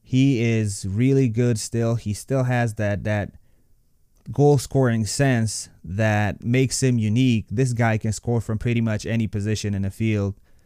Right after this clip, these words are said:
Um, any team that Suarez plays for will be a much better team because of this guy. Uh, you have, uh, Diego Costa saying, "I don't know why they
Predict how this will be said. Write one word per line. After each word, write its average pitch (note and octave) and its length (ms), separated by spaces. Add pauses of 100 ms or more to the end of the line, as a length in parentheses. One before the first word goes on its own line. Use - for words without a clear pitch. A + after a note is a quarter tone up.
(360)
Um, G#2+ 580 (1000)
any D3+ 260
team C3+ 320
that A#2 180
Suarez A2+ 480
plays A2+ 460
for G2 560 (920)
will B2+ 180
be B2 200
a A2+ 80
much A2+ 280
better G#2+ 240
team A2 280
because G2+ 340
of F#2 140
this G#2+ 240
guy. G#2+ 500 (500)
Uh, G#2 240
you A#2 240
have, A2+ 400
uh, G#2 480 (200)
Diego A2 340
Costa A2+ 400
saying, A2 560
"I A2+ 140
don't A#2 160
know A2+ 180
why G#2+ 320
they G2 460